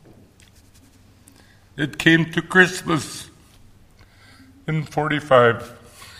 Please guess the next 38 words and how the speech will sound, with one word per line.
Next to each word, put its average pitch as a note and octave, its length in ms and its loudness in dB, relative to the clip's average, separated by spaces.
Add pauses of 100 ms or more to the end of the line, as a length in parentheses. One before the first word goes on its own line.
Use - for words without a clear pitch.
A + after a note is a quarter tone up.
(180)
and F3 200 -2
they F3 100 2
were E3 180 0
sending F#3+ 520 2
messages E3+ 560 -2
like D#3+ 220 -2
this, F3 280 -2 (460)
"Here's G#3 380 4
to F#3 100 0
King F#3 280 6
Haakon. D#3 580 6 (260)
May G3 260 8
he F#3 140 6
come F#3+ 320 6
home F#3+ 300 6
in F3 120 2
forty-six." F#3 800 2 (460)
Hmm? F#3+ 180 -10 (540)
It F3 80 -8
was E3+ 300 -2
just - 360 -4
beautiful. F3+ 540 -4 (380)
They F3 200 2
were E3 240 0
alive E3 480 6
with E3 160 -4
hope, F3 320 2
and D#3 280 -2
they D#3 100 2
were D3 220 2
speaking G#3 680 -2
of E3+ 180 2
their C3+ 200 4
hope, C#3 320 0
and B2+ 200 -2
they C#3 120 2
were B2+ 200 0
testifying G3 920 -2